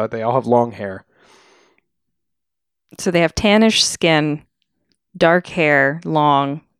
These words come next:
Speaker 2: and they're short. So they're Italians? <laughs> Like, they're me? What do you mean?
Speaker 1: <laughs> Well, you, you know, <laughs> you, you are the center, uh, of, of my world, Caroline, and,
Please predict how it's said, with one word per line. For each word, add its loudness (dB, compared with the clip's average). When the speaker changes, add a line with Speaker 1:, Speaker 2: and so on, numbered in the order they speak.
Speaker 2:
and -4
they're 0
short. -6
So 2
they're 2
Italians? -6
<laughs> 0
Like, 6
they're 6
me? 6
What 6
do 6
you 6
mean? 4
Speaker 1:
<laughs> -8
Well, 8
you, 4
you 4
know, 0
<laughs> -4
you, 0
you 6
are 8
the 6
center, 6
uh, 6
of, 2
of 2
my -2
world, -2
Caroline, -2
and, -8